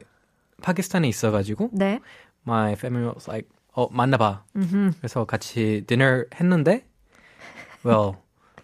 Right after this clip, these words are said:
Speaker 1: <laughs> 잘생기고 똑똑하고 막 good family and, you know.
Speaker 2: Okay.
Speaker 1: Yeah, so I was like, "어, 괜찮아요." 그러니까 한 달 뒤에 날라왔어요, 부모님이랑 누나랑.
Speaker 2: 오.
Speaker 1: 그리고 가족끼리 또 만나고 얘기하고,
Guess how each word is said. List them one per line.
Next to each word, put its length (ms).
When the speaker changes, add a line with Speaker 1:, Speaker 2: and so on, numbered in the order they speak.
Speaker 1:
<laughs> 300
잘생기고 440
똑똑하고 480
막 160
good 120
family 400
and, 280
you 120
know. 80
Speaker 2:
Okay. 340
Speaker 1:
Yeah, 340
so 160
I 60
was 120
like, 240
"어, 160
괜찮아요." 480
그러니까 540
한 160
달 140
뒤에 140
날라왔어요, 540
부모님이랑 640
누나랑. 340
Speaker 2:
오. 960
Speaker 1:
그리고 420
가족끼리 440
또 140
만나고 460
얘기하고, 500